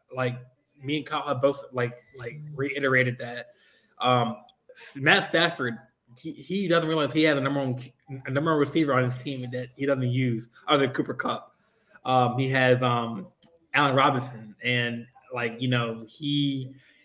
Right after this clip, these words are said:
can obviously help them take the top off the, off of,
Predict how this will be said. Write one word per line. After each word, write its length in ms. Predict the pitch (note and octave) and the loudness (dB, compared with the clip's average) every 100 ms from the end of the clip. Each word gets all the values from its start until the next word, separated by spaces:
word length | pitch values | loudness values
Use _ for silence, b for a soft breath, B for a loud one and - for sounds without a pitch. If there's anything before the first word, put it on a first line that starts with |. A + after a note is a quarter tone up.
| B | B
can 120 | - B2 | -10 0
obviously 460 | E3 F#3 - C#3+ | 4 4 4 0
help 600 | B2+ C#3+ C#3 C#3 - C3+ | 4 6 6 4 -10 -4
them 180 | C#3+ C3 | -2 -2
take 220 | - - | -6 -10
the 60 | B2+ | -4
top 180 | D3 C3+ | -2 0
off 180 | B2 | -2
the, 140 | C3 B2+ - _ - C3+ | -6 -12 -16 _ -8 0
off 200 | C3 C3 | 0 0
of, 260 | A#2+ A2+ | -4 -6